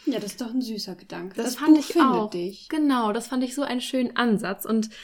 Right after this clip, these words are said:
Speaker 2: dann wollte ich dich fragen, liebe Anne, ob wir das nicht einfach einführen sollen als kleine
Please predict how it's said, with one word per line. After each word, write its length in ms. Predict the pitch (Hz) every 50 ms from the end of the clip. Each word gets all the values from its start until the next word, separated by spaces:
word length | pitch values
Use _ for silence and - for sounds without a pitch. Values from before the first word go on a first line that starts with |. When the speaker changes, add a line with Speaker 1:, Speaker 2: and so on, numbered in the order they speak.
| - - - - -
Speaker 2:
dann 180 | - 226 220 208
wollte 220 | 220 220 214 220
ich 220 | 208 - - -
dich 240 | - 320 330 - -
fragen, 400 | - - 196 185 180 180 185 190
liebe 280 | 185 190 180 190 - -
Anne, 280 | 190 196 208 240 220
ob 160 | - 196 - 233
wir 60 | 196
das 180 | 208 208 -
nicht 180 | 208 196 196 -
einfach 300 | - 185 - 185 185 - -
einführen 640 | - 240 294 339 339 - - - 208 202 196 196
sollen 380 | 185 185 185 180 190 214 214 196
als 180 | 185 185 -
kleine 640 | - - - 202 196 196 196 202 196 196 190 190 185